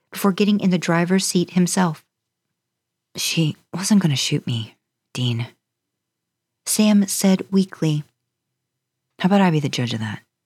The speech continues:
and you focus on not bleeding to death?" Dean responded angrily, starting the car. We sped down the highway. I tried not to rub my wrists against the rope, but I couldn't help it when I was being tossed around in the back seat,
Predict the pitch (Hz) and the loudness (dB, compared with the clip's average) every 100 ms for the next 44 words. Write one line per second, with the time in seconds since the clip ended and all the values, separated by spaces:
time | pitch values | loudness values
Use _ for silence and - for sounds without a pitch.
0 | _ 127 135 156 - 139 - 131 123 120 | _ 0 0 0 -4 -6 -6 -4 -4 -4
1 | 139 147 156 160 175 170 160 _ _ _ | -2 0 0 0 0 -2 -2 _ _ _
2 | _ _ _ _ _ _ _ 165 175 175 | _ _ _ _ _ _ _ 0 2 2
3 | 175 - 170 165 170 - 170 160 143 127 | 0 0 0 0 -2 0 0 0 -2 -4
4 | 127 - _ - - 160 160 160 - 151 | -8 -12 _ -6 -2 0 0 -2 -2 -4
5 | 135 - _ _ _ _ _ _ _ _ | -4 -8 _ _ _ _ _ _ _ _
6 | _ _ _ _ 226 233 - 247 254 - | _ _ _ _ 0 0 0 0 0 0
7 | - 208 202 202 202 190 156 135 139 _ | 2 4 4 4 2 2 2 -2 -6 _
8 | _ _ _ _ - 170 170 175 180 170 | _ _ _ _ -4 -2 -2 0 0 -2
9 | 160 170 165 160 156 175 - - 170 170 | -2 -2 0 -2 0 -2 -4 -6 -2 -2
10 | 160 - 147 170 170 - _ _ - 190 | -2 -4 -2 -2 -4 -12 _ _ -4 -2
11 | 233 196 190 185 190 151 - 151 143 147 | 0 -2 0 0 0 -4 -4 -2 -2 -4
12 | - 147 143 - 160 - 156 160 147 143 | -4 -4 -4 -4 -4 -4 -2 0 -2 -2
13 | 147 143 - 175 151 - | -2 -4 -4 -4 -6 -8